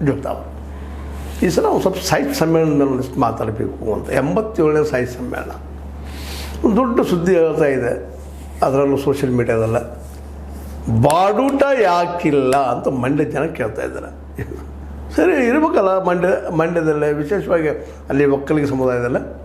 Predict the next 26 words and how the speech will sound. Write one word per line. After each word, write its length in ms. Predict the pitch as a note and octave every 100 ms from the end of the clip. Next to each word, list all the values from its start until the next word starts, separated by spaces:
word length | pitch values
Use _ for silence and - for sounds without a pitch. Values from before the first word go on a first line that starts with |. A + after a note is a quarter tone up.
| C3
ಬಾಡೂಟ 380 | A#2+ C3+ F3+ -
ಅಂದ್ರೆ 180 | C#3+ F3
ಅತಿ 160 | B2+
ಪ್ರಿಯ. 340 | - - C#3+ C#3+ - - - - - - -
ಅದರಲ್ಲೂ 400 | C#3+ G3+ A#3+ A#3+
ರಾಜಕಾರಣಿಗಳಂತೂ 1000 | D#3+ D3+ E3+ E3+ E3 D3+ C#3+ C#3 C3+ C#3 C#4+ G#3+ E3 C#3 - - F4+ -
ಸಾಮಾನ್ಯವಾಗಿ 580 | - C#3 D3 D3+ D#3+ G#3
ರಾಜಕೀಯ 600 | E3+ C3 C3+ C3 C3+ D#3+
ಸಂದರ್ಭದಲ್ಲೇ 800 | C#3+ C#3 C3+ C3 C3+ C#3+ - - - - - -
ಬಾಡೂಟವನ್ನು 580 | A2+ B2+ G3 A3+ G#3+ E3
ಹಾಕಿಸುವಂಥ 380 | C#3+ C#3+ C#3+ C#3
ಒಂದು 600 | A3+ D#3 C3+ B2 - - -
ಪರಂಪರೆಯನ್ನು 600 | D#3+ A#3 F#3+ E3+ D#3 D3
ಹಾಕಿಬಿಟ್ಟಿದ್ದಾರೆ 440 | B2 - C3 -
ಅಲ್ಲಿ. 280 | - - - - - - - - - - - -
ಅದು 160 | C4+ F4+ D4 C4 D4+ - - -
ನಮ್ಮ 160 | B3+ C4
ಮಹೇಶ್ 300 | A3+ C4+ G#3
ಜೋಶಿ 320 | F3 F#3 F#3
ಅವ್ರ 200 | A#3+ F3+
ಮೇಲೆ 180 | D#3+ D#3
ಒಂದು 400 | D3+ C#3+ C#3+ -
ಕಾಮೆಂಟ್ 300 | C#3+ C#3+ C#3
ಮಾಡಿದಾಗ 280 | C3 B2 B2
ಮಾಡಿರ್ಬೋದು 480 | A#2+ A2+ A#2 A#2+ A2
mostly. 360 | A2+ A2+ A#2+